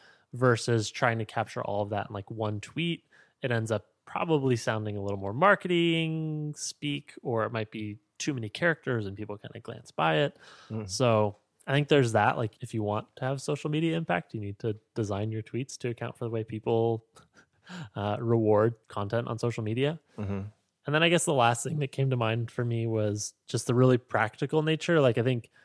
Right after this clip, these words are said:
Speaker 1: what Daniel said is frustrating, that so much of the attention and, and social media accolades go to the simple visual stuff. But that's also kind of the nature of humans, in my opinion.
Speaker 2: Mm-hmm.
Speaker 1: It's like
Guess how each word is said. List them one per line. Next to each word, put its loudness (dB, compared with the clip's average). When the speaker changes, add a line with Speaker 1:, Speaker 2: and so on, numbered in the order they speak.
Speaker 1:
what 2
Daniel 0
said 2
is 0
frustrating, 2
that 0
so 0
much -2
of -2
the 0
attention 0
and, -6
and -4
social 0
media 0
accolades 0
go 2
to -2
the 0
simple 0
visual 0
stuff. -2
But -2
that's -2
also 0
kind 0
of 0
the 2
nature -2
of -2
humans, -10
in -6
my -2
opinion. -4
Speaker 2:
Mm-hmm. -2
Speaker 1:
It's -6
like 0